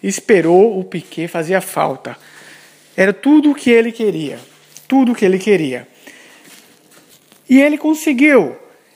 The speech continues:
E com a qualidade técnica dele, ele fez o gol. Então, um jogo bem jogado para um atleta é um jogo pensado, é um jogo analisado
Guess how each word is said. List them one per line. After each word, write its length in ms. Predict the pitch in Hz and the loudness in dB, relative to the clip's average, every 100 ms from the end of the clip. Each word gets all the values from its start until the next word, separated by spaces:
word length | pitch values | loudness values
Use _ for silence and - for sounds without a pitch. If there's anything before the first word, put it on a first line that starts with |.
| - | -2
E 100 | 320 | 0
com 400 | 311 277 233 220 | 2 2 0 -2
a 180 | - 196 | -2 -4
qualidade 680 | - - 233 214 202 202 175 | -4 -2 0 0 0 -2 -4
técnica 680 | - 202 247 285 233 190 156 | -4 0 0 -2 -6 -4 -6
dele, 480 | 143 226 269 208 - - - - | 2 4 4 2 -4 -12 -20 -8
ele 180 | 196 202 | -4 -2
fez 580 | - 208 202 202 - - - | 0 2 2 2 -6 -14 -10
o 120 | 175 | -8
gol. 480 | 156 175 175 127 - - _ - | 0 2 4 0 -6 -20 _ -12
Então, 480 | 156 165 151 135 - - - - - - - - | -6 -2 0 0 -4 -12 -8 -8 -8 -12 -10 -4
um 140 | 214 | -2
jogo 320 | 170 240 277 | 2 2 2
bem 180 | 233 262 | -2 -2
jogado 500 | 233 196 165 196 233 | 0 0 0 -2 -2
para 180 | - 185 | -4 -4
um 60 | 175 | -4
atleta 380 | 160 185 214 | -2 0 0
é 20 | 247 | 0
um 80 | |
jogo 240 | 214 233 233 | 2 0 0
pensado, 840 | 269 247 - - 226 196 147 135 | -2 -2 -2 0 2 0 -2 -4
é 40 | 170 | -2
um 120 | 208 | -2
jogo 360 | 226 220 208 - - | 0 0 0 -8 -10
analisado 840 | 208 233 220 220 185 190 165 151 | -2 0 2 2 2 2 2 -2